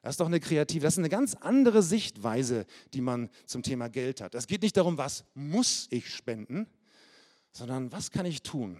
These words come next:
um Gottes Reich zu bauen? Jesus sagt mal, "Trachtet zuerst nach dem Reich Gottes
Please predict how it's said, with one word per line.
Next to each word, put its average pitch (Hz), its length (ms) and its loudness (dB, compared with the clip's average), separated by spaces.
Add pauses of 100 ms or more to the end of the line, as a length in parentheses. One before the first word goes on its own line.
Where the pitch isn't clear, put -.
(160)
um 123 140 -14
Gottes 135 320 -12
Reich 110 220 -12
zu 107 140 -12
bauen? 113 280 -12 (260)
Jesus 165 240 2
sagt 180 200 2
mal, 185 120 0
"Trachtet 202 380 0
zuerst - 800 0 (420)
nach 139 180 0
dem 147 160 0
Reich 143 300 0
Gottes - 600 -4